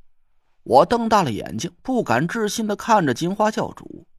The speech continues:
他皱了皱眉头，嘴里喃喃自语了几句。“还真说不准，那老东西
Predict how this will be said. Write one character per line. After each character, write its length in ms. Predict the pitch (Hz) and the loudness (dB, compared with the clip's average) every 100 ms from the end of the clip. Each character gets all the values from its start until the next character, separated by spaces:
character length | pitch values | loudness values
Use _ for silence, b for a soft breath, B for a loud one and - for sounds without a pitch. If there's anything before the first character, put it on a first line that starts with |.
| - b b b | -20 b b b
他 140 | - 190 | 2 4
皱 220 | 233 196 | 4 4
了 140 | 151 | 4
皱 120 | 180 | 4
眉 200 | 127 139 | 2 0
头， 320 | 180 104 - _ | -2 -8 -12 _
嘴 200 | - 208 | 0 2
里 140 | 220 | 2
喃 220 | 143 156 214 | 2 2 0
喃 220 | 202 220 | -4 -4
自 220 | - 196 | -4 -4
语 100 | 107 - | -6 -8
了 180 | - | -4
几 180 | 208 - | -4 -6
句。 300 | - - - _ _ _ _ _ _ _ _ - _ _ _ _ | -14 -18 -18 _ _ _ _ _ _ _ _ -20 _ _ _ _
“还 300 | - 254 240 | -12 -8 -6
真 320 | 254 285 254 | -4 -4 -4
说 340 | - 269 294 | -4 -2 -2
不 180 | - - | -4 -10
准， 140 | - - - 180 - _ _ _ - | -14 -14 -10 -10 -10 _ _ _ -14
那 260 | 214 190 98 | -6 -4 -6
老 220 | - - | -12 -10
东 300 | 131 196 254 | -6 -6 -6
西 200 | 214 | -10